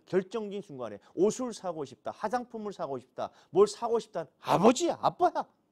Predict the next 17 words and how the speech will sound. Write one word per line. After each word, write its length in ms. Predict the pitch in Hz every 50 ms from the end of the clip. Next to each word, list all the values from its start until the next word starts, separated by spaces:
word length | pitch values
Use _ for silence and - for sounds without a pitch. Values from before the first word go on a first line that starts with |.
| _ _ _ _ _ _
무조건 480 | - 127 190 202 - 466 - 349 359 277
아빠야. 320 | 143 - _ - - - - _ _ _ _ _ _ _ _ _ _ _ _ _ _ _ _ _ _ _ _ _ _ _ _ _ _ _ _ _ _ _ _ _ _ _ _ _ _ _ _ _ _ _ _ - - _ _ _ _ _ _ _
왜? 220 | - 147 160 135 - _ _ _ _ _
나는 280 | - 120 143 165 190 185
즉시거든. 760 | - - 185 156 - - - 240 196 147 117 - 104 98 90 - _ _ - _ _ _ _ _ _ _ _ _ _ _ _ _ _ -
우리 220 | - 165 208 220
아내는 280 | 196 175 175 175 180 175
고민합니다. 760 | - - 147 156 180 202 190 143 110 104 98 92 92 87 82 _ _ _ _ _ _ _ _ _ _ _ _ _ _ _ -
뭘 160 | 160 185 202
하나 100 | 208 208
사줘도 380 | 202 - 254 233 233 214 220
고민해요, 640 | - - - - 330 349 359 370 381 349 262 214 196
고민해. 560 | - - - 294 349 370 339 262 151 95 - _ _ _ _ _ _ _ _ _ - 185 -
자기 320 | - - 151 175 247 247
표현은 240 | - - 202 196 202 -
기도한다는 560 | - - - - 320 285 240 190 170 127 110
거야. 100 | 98